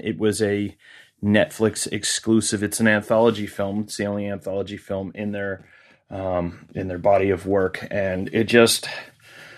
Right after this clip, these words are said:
<sighs> I don't know. Uh, I know a lot of people that really like it.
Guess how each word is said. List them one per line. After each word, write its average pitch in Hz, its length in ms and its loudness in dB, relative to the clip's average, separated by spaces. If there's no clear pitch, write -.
<sighs> - 0 -
I - 920 2
don't 123 120 6
know. 117 120 8
Uh, 107 720 2
I 123 80 6
know 123 160 10
a 117 80 8
lot 110 120 4
of 107 60 -8
people 127 200 0
that 123 80 6
really 123 280 6
like 131 280 4
it. 90 180 -2